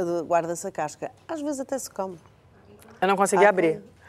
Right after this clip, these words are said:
Speaker 1: tem.
Speaker 2: Mas eu não gosto
Speaker 1: Brinca.
Speaker 2: muito, mas o que eu
Speaker 1: Tem.
Speaker 2: sou apaixonada
Speaker 1: É assim.
Speaker 2: são as
Speaker 1: Ah,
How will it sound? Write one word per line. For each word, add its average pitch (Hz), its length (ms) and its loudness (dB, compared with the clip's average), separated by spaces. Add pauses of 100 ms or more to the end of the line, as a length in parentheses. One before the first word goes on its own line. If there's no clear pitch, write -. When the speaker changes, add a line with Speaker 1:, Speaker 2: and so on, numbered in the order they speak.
(120)
Speaker 1:
tem. 233 220 -2
Speaker 2:
Mas 240 500 6
eu 233 80 6
não 240 100 6
gosto 233 240 6
Speaker 1:
Brinca. 226 140 8
Speaker 2:
muito, 196 240 4
mas 170 200 2
o 170 40 0
que 190 100 2
eu 185 60 10
Speaker 1:
Tem. 180 100 4
Speaker 2:
sou 185 160 6
apaixonada 175 1080 4
Speaker 1:
É - 20 4
assim. 202 120 2
Speaker 2:
são 160 120 -4
as 139 100 -2
Speaker 1:
Ah, 208 280 2